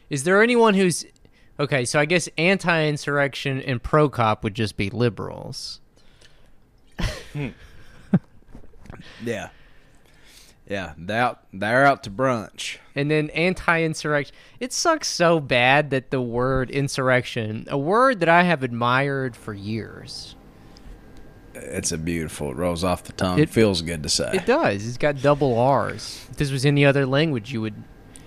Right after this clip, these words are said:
Speaker 1: insurrection.
Speaker 2: Insurrection.
Speaker 1: Insurrection. <laughs> It sucks
Speaker 2: Yeah,
Speaker 1: bad.
Speaker 2: it felt
Speaker 1: It sucks really bad that, like, my only place in that schematic is anti-insurrection, anti-cop.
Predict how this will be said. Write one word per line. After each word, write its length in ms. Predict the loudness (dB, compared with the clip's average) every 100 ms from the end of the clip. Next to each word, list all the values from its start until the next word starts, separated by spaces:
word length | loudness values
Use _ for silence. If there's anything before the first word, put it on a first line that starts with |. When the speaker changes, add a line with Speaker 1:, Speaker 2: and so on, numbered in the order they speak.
| -12 -8
Speaker 1:
insurrection. 960 | -6 -2 -2 2 2 2 -2 -6 -8 -12 -18 -20 -20 -20 -18 -16 -16 -16 -2
Speaker 2:
Insurrection. 1080 | 0 2 2 2 2 2 0 0 0 -2 -4 -8 -10
Speaker 1:
Insurrection. 800 | -10 -8 -8 -6 -4 -6 -10 -12 -10
<laughs> 60 | -12 -14 -12 -10 -8 -10 -10 -12 -10 -10 -10 -10 -12 -14 -14 -16 -16 -16 -16 -16 -16 -18 -20 -20 -20 -10 -4 -4 -4 -10
It 80 |
sucks 260 | 2 4 6
Speaker 2:
Yeah, 60 | 6
Speaker 1:
bad. 280 | 8 6
Speaker 2:
it 60 | 4
felt 140 | 2
Speaker 1:
It 40 | 2
sucks 280 | 0 0 -2
really 240 | -2 0
bad 400 | 0 2 2 -2
that, 200 | -6 -4
like, 220 | -4 -4 -8 -20 -20 -20 -20 -20 -20 -20 -20 -20 -20 -20 -20 -20 -20 -12
my 280 | -2 4 6
only 360 | 6 4 2 2
place 520 | 2 4 4 2 0
in 100 | 0
that 160 | 0 0
schematic 640 | 0 0 2 0 -2 -4
is 200 | -6 -4
anti-insurrection, 1300 | 0 0 0 0 -2 -6 -8 -4 -2 -2 -4 -4 -2
anti-cop. 920 | -2 -2 -2 -2 -2 -4 -4 -4